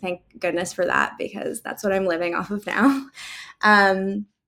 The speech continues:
but yeah, so it came time, I planned in August to quit, um, like, end of year, basically. So that was something that was kind of on the horizon that I was working toward.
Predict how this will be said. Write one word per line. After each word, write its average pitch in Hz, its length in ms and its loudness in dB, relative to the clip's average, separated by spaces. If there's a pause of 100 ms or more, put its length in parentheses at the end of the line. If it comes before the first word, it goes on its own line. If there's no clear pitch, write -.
(400)
but 240 180 6
yeah, 269 240 8
so 247 180 0
it 220 140 0
came 262 520 2
time, 214 540 2 (360)
I 208 440 0 (560)
planned 240 320 0
in 226 80 2
August 202 640 2
to 202 100 -6
quit, 190 640 -2 (480)
um, 180 500 -2
like, 180 220 -2
end 180 200 0
of 170 140 -2
year, - 300 -4
basically. - 580 -10
So 185 320 -2
that 185 180 4
was 196 280 -4
something 180 560 -6
that 175 200 -6
was 180 200 -6
kind 180 200 -6
of 170 80 -6
on 165 160 -2
the 170 60 -4
horizon 170 520 -4
that 185 140 -4
I 170 80 -2
was 165 200 -6
working 165 300 -8
toward. 233 580 2